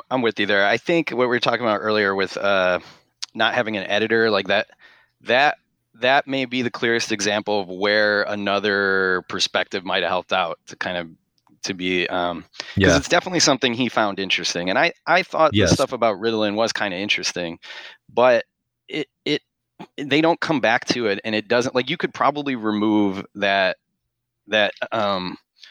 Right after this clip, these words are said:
Speaker 1: all the ideas about the public schools and it, and not lose anything from the
Speaker 2: Mm-hmm.
Speaker 1: rest of the comic. Like, it just,
Speaker 2: Mm-hmm.
Speaker 1: it reads, uh, it reads as a, as kind of a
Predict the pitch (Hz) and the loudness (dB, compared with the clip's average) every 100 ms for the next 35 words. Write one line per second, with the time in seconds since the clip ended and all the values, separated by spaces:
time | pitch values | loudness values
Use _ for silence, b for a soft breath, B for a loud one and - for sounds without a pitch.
0 | B B B _ _ - 101 135 156 131 | B B B _ _ -20 0 2 4 4
1 | 123 127 117 110 110 104 98 - 107 107 | 2 2 0 0 0 0 -4 -6 -4 -4
2 | - - 113 101 90 87 104 104 - _ | -8 -6 -2 0 0 -2 -2 -4 -8 _
3 | _ _ - 107 107 107 113 131 123 95 | _ _ -8 0 0 0 -4 -2 -2 -2
4 | 90 - 92 90 - 98 92 95 98 85 | -4 -4 -4 -4 -4 -4 0 0 0 0
5 | 95 90 - 113 95 - - 87 87 98 | -4 -6 -2 0 -2 -8 -12 -10 -6 -4
6 | 104 104 85 78 107 92 117 131 120 107 | 0 0 0 -2 -6 -2 0 0 0 -2
7 | 101 95 90 B B B B B _ _ | -2 -2 -4 B B B B B _ _
8 | 110 143 143 - 120 110 113 110 107 107 | 0 0 0 -2 -2 0 0 0 -2 -2
9 | 139 131 101 95 87 78 | -2 -2 -2 -2 0 -2